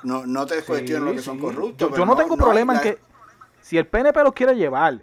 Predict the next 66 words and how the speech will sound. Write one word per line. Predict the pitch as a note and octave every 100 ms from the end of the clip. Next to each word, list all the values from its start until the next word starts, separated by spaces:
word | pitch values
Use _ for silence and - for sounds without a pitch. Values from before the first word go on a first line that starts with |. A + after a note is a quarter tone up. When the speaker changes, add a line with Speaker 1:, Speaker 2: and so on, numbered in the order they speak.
| _
Speaker 2:
y | D3
quieren | B2 C#3 F#3 A#3+
que | G#3
ellos | G3 A3+
estén | - A3+
allá, | G#3 D3 F3
yo | G#3
no | F#3
tengo | G3+ A#3
ningún | G#3 C#3 F3+
problema | A3 G#3 C#3+ G#3
en | D#3+
eso, | A2+ D3+ C#4 A#3+
pero, | D#3 C#3 -
pero | D3 C3+
que | C#3
no | C3+
lo | B2+
hagan | F3
con | G3+ C#4
dinero | B3 D#3+ F3
del | A3
país. | D4+ F3 E3+ C4
Mira, | A#3+
si | G3+
ellos | F3 A3+
quieren | C4 -
recaudar | A#3+ G#3+ G3 A3+
el | A#3
dinero | G#3 F3+ F3+ - - _ _
y | D3
el | C3+
P | D#3
N | F#3 G#3
P | G#3+ G#3+ G3+
hace | F3+ F3+ G3+
un | G3 F#3 E3+ D#3
recogido | F3 F3 F3 G#3 G3
de | E3+
dinero | D3 C3+ B2+
y |
les | B2+ B2+
paga | E3+ G3 G#3+
la | G#3
estadía | - - E3 G3 F3
y | C#3+
el | D3
sueldo, | - C#4+ D#4+ D3+ - - -
pues | C3+
yo | C#3+
no | D3+
tengo | E3
problema | F3 E3 D3+ E3
con | G3 C#3
eso, | A2+ A#2 B3+
pero | A#3+ D#3
no | C#3
lo | D3+
hagan | D#3 E3+
con | F#3
el | F3
dinero | E3+ D3 D#3+
de | F3
nosotros, | F#3+ - B2+ A#2 F3+
del | F#3+ F#3
país. | G#3+ D3 G2+ - G#3+